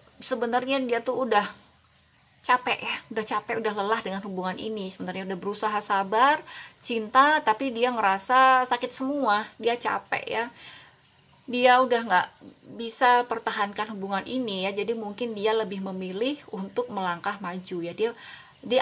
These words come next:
ambil strategi lain, dia ambil sikap lain ya untuk, eh,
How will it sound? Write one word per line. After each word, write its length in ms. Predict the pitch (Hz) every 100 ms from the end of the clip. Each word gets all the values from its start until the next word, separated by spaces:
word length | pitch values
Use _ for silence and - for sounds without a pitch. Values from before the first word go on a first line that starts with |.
| -
ambil 280 | 277 294 311
strategi 440 | 302 220 214 196 214
lain, 360 | 214 233 262 262
dia 160 | 269 -
ambil 440 | 226 233 269 254
sikap 320 | 240 220 208 214
lain 360 | 233 196 202
ya 240 | 196 208 -
untuk, 400 | 190 185 262 262 - -
eh, 480 | 185 175 170 170